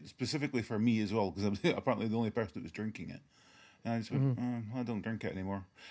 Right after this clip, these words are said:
Speaker 1: And I was trying to phase out Pepsi and stuff as well, but then they hooked up the post mix, and I've, um, or last month or so, I've worked my way through an entire box of Pepsi Max,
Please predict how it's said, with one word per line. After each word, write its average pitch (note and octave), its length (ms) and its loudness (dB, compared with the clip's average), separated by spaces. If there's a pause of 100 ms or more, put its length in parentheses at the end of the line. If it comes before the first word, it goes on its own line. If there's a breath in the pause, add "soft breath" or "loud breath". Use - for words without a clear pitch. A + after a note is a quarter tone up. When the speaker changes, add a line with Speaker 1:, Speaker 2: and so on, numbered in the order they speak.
(100)
Speaker 1:
And B2 100 4
I B2 40 8
was A2+ 100 2
trying A#2 300 2
to - 120 -10
phase B2+ 380 0
out A2+ 200 0 (300)
Pepsi B2 280 0
and F2+ 100 -4
stuff F#2+ 120 -6
as F#2 100 -6
well, G2+ 160 0
but F2+ 120 -4
then G2+ 140 0
they G2+ 80 2
hooked A2+ 260 -4
up - 200 -4
the F#2+ 280 -2
post A2 280 -4
mix, - 320 -6 (560 soft breath)
and G2+ 120 -4
I've, - 960 -8
um, F#2+ 380 0 (340)
or G2+ 100 0
last G2+ 340 0 (120)
month G#2 280 0
or G2 80 -2
so, G#2 240 0
I've F#2+ 200 0
worked G#2+ 240 -2
my G2 100 -2
way G2 280 2
through G2+ 220 -4
an F#2+ 80 -2
entire F#2 480 -2
box - 340 -4
of - 100 -18
Pepsi F2 320 -4
Max, - 380 -6